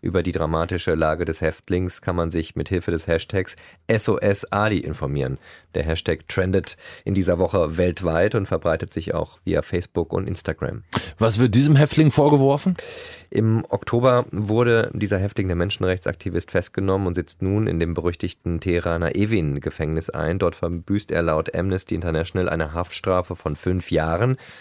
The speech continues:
Speaker 1: Jetzt kommt der Vorwurf, weil die Behörden in ihm eine Bedrohung für die nationale Sicherheit sehen, also eher unspezifisch. Und das wiederum kommt daher, dass Shariati an einer Demo teilgenommen hat, die gegen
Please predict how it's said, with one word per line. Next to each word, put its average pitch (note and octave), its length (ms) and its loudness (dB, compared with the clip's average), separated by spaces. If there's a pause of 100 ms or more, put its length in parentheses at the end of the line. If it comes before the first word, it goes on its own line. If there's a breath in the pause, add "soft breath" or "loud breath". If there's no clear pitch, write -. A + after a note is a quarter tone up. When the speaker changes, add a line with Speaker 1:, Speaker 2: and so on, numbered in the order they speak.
(160 loud breath)
Speaker 1:
Jetzt - 160 -4
kommt G2+ 140 0
der F2 80 2
Vorwurf, F#2 500 2
weil F#2+ 200 4
die G#2 100 2
Behörden F#2 480 2 (380 soft breath)
in G#2 180 0
ihm G2+ 260 0
eine F#2 240 2
Bedrohung G#2 460 2
für A#2 100 -2
die F#2+ 100 2
nationale F2 480 0
Sicherheit D#2 760 0
sehen, F2 480 0
also D#2 200 -2
eher D#2+ 460 -2 (140)
unspezifisch. G2+ 920 -2 (280 loud breath)
Und F#2 120 -4
das G2 160 0
wiederum G2+ 360 0
kommt F2 260 -2
daher, G2+ 400 2 (420 loud breath)
dass G2+ 360 2
Shariati F#2 680 0
an D#2+ 120 -2
einer D#2 160 -2
Demo F#2+ 400 2
teilgenommen D#2 600 -2
hat, - 260 -6
die E2+ 60 -2
gegen E2 360 -2